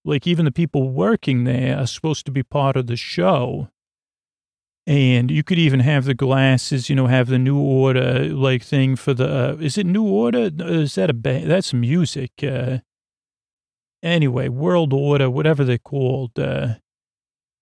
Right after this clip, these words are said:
First Order, that's what it is. Uh,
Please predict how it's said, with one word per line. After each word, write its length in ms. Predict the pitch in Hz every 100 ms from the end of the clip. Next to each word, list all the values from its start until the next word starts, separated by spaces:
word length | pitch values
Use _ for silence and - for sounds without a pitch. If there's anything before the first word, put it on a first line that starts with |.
| _
First 360 | 185 202 - 135
Order, 360 | 120 131 131
that's 360 | 135 143 156 -
what 120 | 131
it 120 | 127
is. 440 | 135 127 123 - 143
Uh, 500 | 131 127 127 123